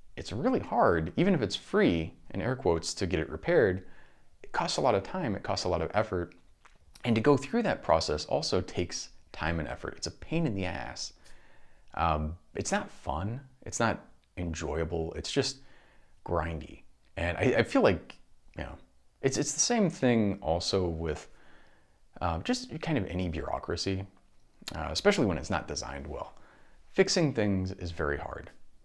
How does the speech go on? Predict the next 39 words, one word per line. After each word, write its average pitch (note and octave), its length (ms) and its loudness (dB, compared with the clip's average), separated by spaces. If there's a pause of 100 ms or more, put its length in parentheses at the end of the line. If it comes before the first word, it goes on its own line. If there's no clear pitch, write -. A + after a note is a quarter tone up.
(120)
um, - 280 -4
although C#3+ 360 6 (140)
it - 120 0
can F#3 200 0
be D#3+ 80 2
done. D3+ 240 0 (420)
So - 100 -4
this G3 160 0
is G#3 100 2
the C3 100 2
thing G2+ 200 0
that's D#2 140 -4
annoying D#2 600 -2
as - 160 -8
well. D#2 420 0 (380)
It's - 200 -2
not G3 140 -2
like E3+ 140 -2
it's C3 140 -4
an G#2+ 80 0
intrinsic, F#2+ 720 0
inherent E2+ 540 -4
property F#2 640 -2
of D#2 200 -6 (120)
things E2+ 400 -2
like - 280 -6
this. G#2+ 320 -2 (360)
It - 60 -20
doesn't C#3+ 240 0
have G2 220 -2
to G#2+ 100 -2
suck. C3 420 -2 (920)
Um, D#2 320 0 (100)
this B2 240 4
is G2 180 4
a E2+ 140 4
weird E2 560 0 (600)
example, C#2 420 -6
but, C#2+ 180 -6